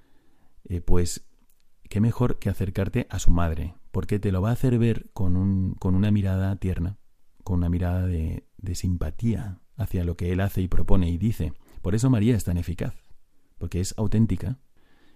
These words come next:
en su forma de ver a Cristo y te lo transmite. Así que mirad, mirad esos santuarios marianos que tenéis cerca de casa, de vuestra localidad, vuestras ciudades, y pensad, "¿No podría yo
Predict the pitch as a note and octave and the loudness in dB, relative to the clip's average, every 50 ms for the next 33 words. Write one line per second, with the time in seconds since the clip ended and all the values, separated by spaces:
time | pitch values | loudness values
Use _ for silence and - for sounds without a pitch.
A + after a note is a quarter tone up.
0 | _ _ - - _ _ - - - - A2+ G2+ - - - - F#2 F#2+ G2+ G2 | _ _ -20 -20 _ _ -20 -20 -12 -8 -6 0 4 4 4 6 4 4 4 4
1 | F#2+ F#2 F#2+ F#2+ G2 F#2 - G#2 G2+ - - A#2 - - - G#2 - G2+ F#2 F2+ | 2 2 2 0 0 0 0 -2 -2 0 -2 -4 -2 -2 -4 -4 -2 -2 -2 -2
2 | - E2+ F2 F2 E2+ F2+ D#2+ D2+ E2 - - A2+ A2+ - D3+ - - - - - | -2 -2 -4 -4 -2 -4 -4 -4 -4 -4 -2 -2 -2 -2 -2 -4 -8 -16 -20 -20
3 | - - - - - G#2 G#2 G#2 A#2 - - - - - _ _ _ _ - G#2 | -20 -20 -10 -4 0 2 2 4 2 2 0 -4 -12 -20 _ _ _ _ -2 -2
4 | G2 G2+ G#2+ A2 G#2+ - - - - G2+ - - G2+ - - G#2 G2+ F#2+ G2 G2 | 0 2 2 0 0 -2 -6 -6 -4 -2 -2 -2 -2 -2 0 0 2 2 2 2
5 | G2 G2+ G2 G2 G2+ F#2+ F2+ F#2+ G#2 A2 B2 B2+ - G#2+ F#2 G2 F2+ F2+ F#2+ F#2 | 2 2 0 0 0 0 2 2 2 2 2 2 0 0 0 0 0 0 0 0
6 | - - F#2+ - - F2+ E2+ E2+ A2+ A#2+ A#2 - A2 G#2 G#2 G2 F2+ F2+ F#2 - | 0 -2 -4 -2 -2 -4 -2 0 0 0 0 0 0 0 0 0 0 -2 -2 -4
7 | - - F#2 F2+ F2 F2+ F2 - F2 F2 E2+ F2 F#2+ G#2 G#2+ G#2 G2+ F#2+ F#2 F2 | -4 -2 -2 -2 -2 -2 -2 -2 -2 -2 -2 0 0 0 0 0 0 2 2 0
8 | - - F#2 F2 E2+ E2+ - - F#2 F2+ F2+ G2+ G2+ G2 G#2+ A#2+ - - - - | 0 0 -2 -4 -6 -6 -8 -6 -4 -2 -2 0 0 0 -2 -4 -6 -12 -16 -20
9 | - - - - - - - - - - - - - - - - G#2+ G#2 - G#2+ | -20 -20 -20 -20 -20 -20 -20 -20 -20 -20 -20 -20 -20 -20 -8 -4 -2 0 4 6
10 | G#2 G2+ F#2 - G2+ F#2+ E2+ E2 - - - - - - - - - - - - | 6 6 6 4 2 0 0 -2 -4 -8 -12 -14 -16 -18 -20 -20 -20 -20 -20 -20
11 | - - - - - _ - - - - - - - - - - - F#2+ F#2+ G2 | -20 -20 -20 -20 -20 _ -20 -20 -20 -20 -20 -20 -20 -20 -20 -6 -2 0 2 4
12 | A2+ - D3 C3+ B2+ A#2+ A#2 A2 G2+ F#2+ G2+ G2 F#2+ - | 8 10 10 10 8 6 2 2 2 2 2 2 0 -2